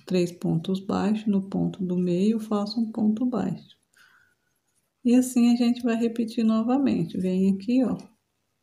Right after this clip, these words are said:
faço, é, três pontos altos, ó, mesma coisa que a gente fez ali na outra lateral. Aqui a gente vai fazer a mesma coisa,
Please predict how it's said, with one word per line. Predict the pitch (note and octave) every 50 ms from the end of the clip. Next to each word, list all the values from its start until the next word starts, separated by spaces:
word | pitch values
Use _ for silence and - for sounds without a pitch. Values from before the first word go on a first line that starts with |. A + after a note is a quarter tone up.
| _ _
faço, | _ - - G#3 F#3+ F#3 F#3 F#3+ F#3+ - - A3 G3 F#3+ F#3+ - - _ _ _ _ _ _ - - - - - - - - - - -
é, | - F#2+ - - - - E3+ E3+ E3 - - _ _ _ _ _ _ _ _ _ _ _ _ _ _ _ _ _ _ _
três | - G#3+ G3 F#3+ F#3 F#3 -
pontos | - - F3 E3 E3 - - G#3 G#3 -
altos, | G#3 G3+ G3 G3+ G#3 A#3+ C4 - - C#4+ C4+ C4 - - - - _ _ _ _ _ _ _ _ _ _ _ _ _
ó, | G#3 F3+ E3+ E3+ - - _ _ _ _ _ _ - _ _
mesma | - G3+ G3 A3 A3 A#3+ C#4 C4+ -
coisa | - G3 F#3+ G3 F#3+
que | F#3
a | F3
gente | F3 F3+ - F#3+ - -
fez | - - F#3 F3 F3 F3+
ali | F3 F3 E3+ E3+ F#3+
na | G#3 G#3 F#3+ F3+ F3
outra | F3 E3+ E3 - - E3+
lateral. | E3+ - E3 E3 - - F3 - F3 F3 F3 G3 B3 B3+ - - _ _ _ _ _ _ _ _ _ _ _ _ _ _ _ _ _ _ _ _ _ _ _ _ _ _ _ -
Aqui | G3+ G#3 - A3 G#3
a | G3+
gente | G3 G3 G3+ G3+ -
vai | G3+
fazer | G3 - G#3 - G3
a | F#3+
mesma | F#3+ G3 G#3 G#3+ - - B3 C#4 D#4+ -
coisa, | - - F3+ E3+ - E3 - -